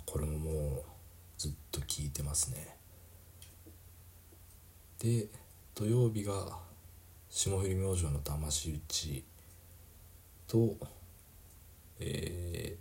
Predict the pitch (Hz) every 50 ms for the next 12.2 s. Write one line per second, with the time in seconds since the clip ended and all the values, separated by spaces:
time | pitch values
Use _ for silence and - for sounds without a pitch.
0 | - - - - - 98 107 95 87 85 82 73 71 69 71 73 71 69 - 71
1 | 69 69 - - 131 - - - - - - - - - - - - - - -
2 | - - - - - - - - - - - - - - - - - - - -
3 | - - - - - - - - - - - - - - - - - - - -
4 | - - - 131 131 147 151 156 156 170 139 117 90 82 76 73 - - - -
5 | - - 80 85 92 104 104 - - - 104 98 90 - - 95 90 90 87 87
6 | 87 - - - - - - - - - - - - 90 98 98 - - 90 -
7 | - 92 87 87 85 82 - - 87 - - - - - - - - - - -
8 | - - 92 90 87 - 87 85 85 85 - - - - 76 73 67 - - -
9 | - - - - - - - - - - - - - - 78 76 73 73 69 -
10 | - - - - 82 80 76 73 71 65 - - - - - - - - - -
11 | - - - - - - - - - - - - - - - - - 80 76 73
12 | 73 71 69 67